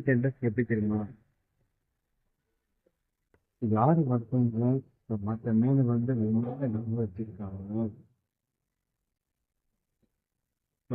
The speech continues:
அவங்கள பார்த்து யாருமே மதிக்க மாட்டேங்குது.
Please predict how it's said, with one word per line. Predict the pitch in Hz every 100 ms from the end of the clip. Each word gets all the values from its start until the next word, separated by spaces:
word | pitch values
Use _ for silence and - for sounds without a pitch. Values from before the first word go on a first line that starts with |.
| 98
அவங்கள | 104 123 139 127 -
பார்த்து | 113 117 127 107
யாருமே | 113 117 117 120
மதிக்க | 107 95 110 113
மாட்டேங்குது. | 101 87 87 87